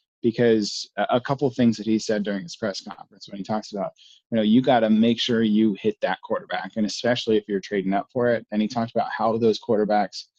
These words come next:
he doesn't expect them to be there at twenty-one, but that, I know obviously we talked about them trading up, but he also talked about how those quarterbacks all get pushed up because of the, the nature of the position.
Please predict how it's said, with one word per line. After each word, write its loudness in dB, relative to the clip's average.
he 0
doesn't 4
expect 0
them 6
to 4
be 2
there 2
at -8
twenty-one, -2
but 4
that, 0
I 2
know 2
obviously 0
we 4
talked -2
about -6
them -2
trading -2
up, 2
but 2
he 6
also 2
talked -2
about -2
how 0
those 4
quarterbacks 0
all -2
get -8
pushed -2
up 0
because -2
of -2
the, 2
the -2
nature 0
of -4
the -16
position. -8